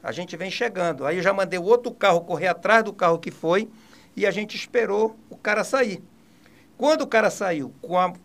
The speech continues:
sacola com dinheiro e a arma na mão, aí o pau torou em cima deles. A gente derrubou os dois e foi pra pegar os outros.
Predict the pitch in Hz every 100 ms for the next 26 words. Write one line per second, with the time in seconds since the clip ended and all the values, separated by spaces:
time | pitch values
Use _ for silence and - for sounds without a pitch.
0 | _ - 190 - 208 220 214 226 208 185
1 | 147 147 165 165 156 147 147 202 185 -
2 | - - 170 190 - 196 226 214 208 220
3 | 262 214 147 107 - _ _ _ _ _
4 | - 135 143 180 170 165 214 254 175 185
5 | 214 226 - - _ _ _ _ _ _
6 | 208 220 190 196 - 202 196 220 180 151
7 | -